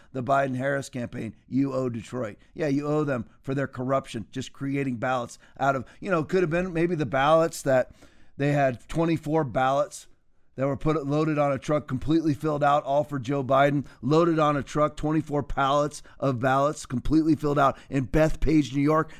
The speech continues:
driven to Lancaster, Pennsylvania, under sworn affidavit that that occurred. Oh, but there's no evidence of mass. Oh, no evidence. Okay, how about there was one point eight million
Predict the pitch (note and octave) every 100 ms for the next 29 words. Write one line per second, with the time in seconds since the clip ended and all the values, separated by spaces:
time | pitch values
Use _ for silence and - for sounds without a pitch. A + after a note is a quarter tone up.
0 | - G#2+ D3 E3+ E3+ D3 C#3 D3+ D3+ D#3
1 | D#3 D#3 D3 C#3+ C#3 D3 D3 D3+ D#3 -
2 | - - D#3+ C#3+ - - D#3 D#3+ E3+ D#3+
3 | D#3 D#3 C#3 D3+ D#3 C#3+ C3+ C#3+ C#3 C3
4 | C#3+ D#3 - _ _ _ _ _ _ _
5 | - D#3 C#3+ B2+ C#3 C3 F#3 D3+ D#3 A#2+
6 | G#2 - G#2+ A2 B2 A#2+ F#3 D#3 D#3 D3+
7 | E3 E3+ F3+ - C#3 D3 D#3+ F3 E3 -
8 | - - - - E3+ E3 D#3 - - -
9 | - - D3+ G3 G#3 - G3 G#3 G#3 F#3+
10 | D#3+ E3 - - - - D#3+ F#3+ G3 D#3
11 | C#3 C3+